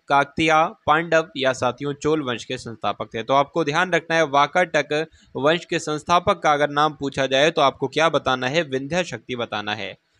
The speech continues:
उसके बाद देखिए अशोक के किस शिलालेख में कलिंग युद्ध में अशोक की विजय का उल्लेख किया गया है? तेरहवें शिलालेख में,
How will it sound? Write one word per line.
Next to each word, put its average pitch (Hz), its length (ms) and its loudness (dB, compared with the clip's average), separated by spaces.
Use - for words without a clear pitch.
उसके 135 240 -2
बाद 185 200 4
देखिए 180 300 -4
अशोक 175 420 -2
के 185 100 -2
किस 202 240 -4
शिलालेख 147 480 0
में 147 280 -2
कलिंग 190 340 0
युद्ध 165 180 -2
में 165 200 -2
अशोक 160 520 -2
की 185 100 -4
विजय 147 440 0
का 185 80 2
उल्लेख 147 580 -2
किया 156 200 2
गया 151 180 0
है? 156 300 -2
तेरहवें 185 400 2
शिलालेख 160 520 2
में, 160 280 0